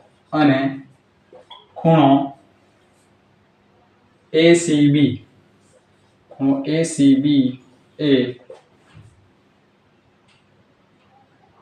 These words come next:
ખૂણા પી એ સી ના અંતઃયુગ્મ, એટલે કે બ-, બહિષ્કોણ થશે, ઓકે? એ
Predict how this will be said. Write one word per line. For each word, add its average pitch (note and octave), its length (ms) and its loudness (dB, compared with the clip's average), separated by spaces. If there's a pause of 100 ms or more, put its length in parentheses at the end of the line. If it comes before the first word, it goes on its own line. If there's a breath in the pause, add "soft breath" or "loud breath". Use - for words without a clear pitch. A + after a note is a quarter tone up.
(680)
ખૂણા C#3+ 600 2 (160)
પી F#3 360 -2 (120)
એ C#3 160 2
સી C#3+ 340 -4
ના C#3 320 2 (1700)
અંતઃયુગ્મ, C#3 1500 -2 (1500)
એટલે C#3 200 0
કે E3 160 4
બ-, D3 240 -4
બહિષ્કોણ D3+ 580 2
થશે, C3+ 200 -4
ઓકે? C#3+ 200 0 (800)
એ C#3+ 420 0